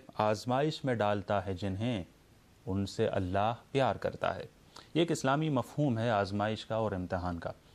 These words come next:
بات ہماری یہی ہو رہی ہے کہ امتحان کا صحیح مفہوم کیا ہے اور جو ہمیں جاننا چاہیے اور ہمارے ذہنوں میں پڑا رہنا چاہیے۔ امتحان کہتے کسے ہیں؟ جی، امتحان سب کا ہونا ہے، چاہے غنی ہو، چاہے فقیر ہو، جو جس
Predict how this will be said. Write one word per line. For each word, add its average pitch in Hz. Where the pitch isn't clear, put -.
بات 156
ہماری 170
یہی 170
ہو 123
رہی 143
ہے 165
کہ 160
امتحان 127
کا 160
صحیح 147
مفہوم 123
کیا 95
ہے 101
اور 98
جو 120
ہمیں 113
جاننا 104
چاہیے 104
اور 113
ہمارے 101
ذہنوں 104
میں 113
پڑا 98
رہنا 95
چاہیے۔ -
امتحان 117
کہتے 92
کسے 87
ہیں؟ 85
جی، 120
امتحان 147
سب 160
کا 120
ہونا 98
ہے، 131
چاہے 107
غنی 104
ہو، 127
چاہے 98
فقیر 92
ہو، 95
جو 185
جس 175